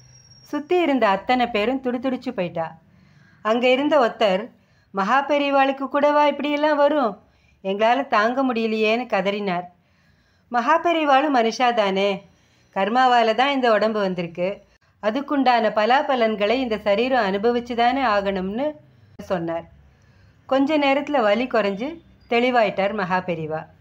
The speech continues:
அங்க இருந்த மடத்து யானைக்கு காமாட்சின்னு பேரு.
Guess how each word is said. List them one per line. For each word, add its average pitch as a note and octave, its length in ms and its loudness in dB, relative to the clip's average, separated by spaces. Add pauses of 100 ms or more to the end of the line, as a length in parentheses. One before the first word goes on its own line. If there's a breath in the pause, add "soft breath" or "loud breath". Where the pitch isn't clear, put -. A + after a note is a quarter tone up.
(720 soft breath)
அங்க B3+ 260 -2
இருந்த D4+ 360 2
மடத்து B3+ 360 0
யானைக்கு A#3 540 0
காமாட்சின்னு A3 800 -2
பேரு. E3+ 380 -6